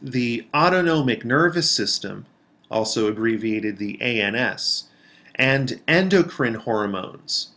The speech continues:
such as epinephrine, are able to adjust the strength and timing of the heartbeat. They can speed it up,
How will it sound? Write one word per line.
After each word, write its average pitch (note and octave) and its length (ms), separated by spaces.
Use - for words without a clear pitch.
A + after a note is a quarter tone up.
such - 360
as G2+ 460
epinephrine, A#2 720
are C3+ 180
able G#3 300
to D#3 240
adjust C3 560
the G#2+ 60
strength B2+ 580
and B2 160
timing A#2+ 840
of G2+ 320
the G#2+ 80
heartbeat. - 720
They G#2 140
can G2+ 160
speed A2+ 380
it G2+ 100
up, E3 320